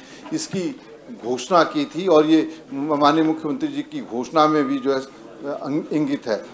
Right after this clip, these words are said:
घोषणा संख्या छः सौ उनचालीस बटे दो हज़ार इक्कीस दिनांक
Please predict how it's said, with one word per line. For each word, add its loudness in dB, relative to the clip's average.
घोषणा 2
संख्या 2
छः 2
सौ 2
उनचालीस 2
बटे -2
दो 0
हज़ार 6
इक्कीस -6
दिनांक 2